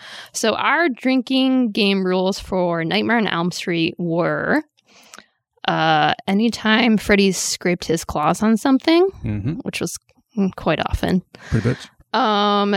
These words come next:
Speaker 1: anytime that Freddy theme was played, so we determined that to be, like, the, the children's
Speaker 2: The jump rope song?
Speaker 1: Yeah,
Speaker 2: Okay.
Speaker 1: that creepy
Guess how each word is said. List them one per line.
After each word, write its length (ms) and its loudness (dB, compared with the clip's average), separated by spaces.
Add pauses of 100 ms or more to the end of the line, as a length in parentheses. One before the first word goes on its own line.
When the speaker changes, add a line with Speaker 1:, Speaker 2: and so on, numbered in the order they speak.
Speaker 1:
anytime 480 0
that 260 0
Freddy 400 0
theme 320 2
was 160 2
played, 460 2
so 480 2 (180)
we 200 2
determined 420 0
that 140 0
to 100 -4
be, 300 0
like, 360 -4 (120)
the, 420 0 (240)
the 100 -2
children's 880 0 (260)
Speaker 2:
The 40 -12
jump 200 -4
rope 140 -4
song? 320 -6
Speaker 1:
Yeah, 720 2
Speaker 2:
Okay. 100 -6
Speaker 1:
that 160 -4
creepy 600 -6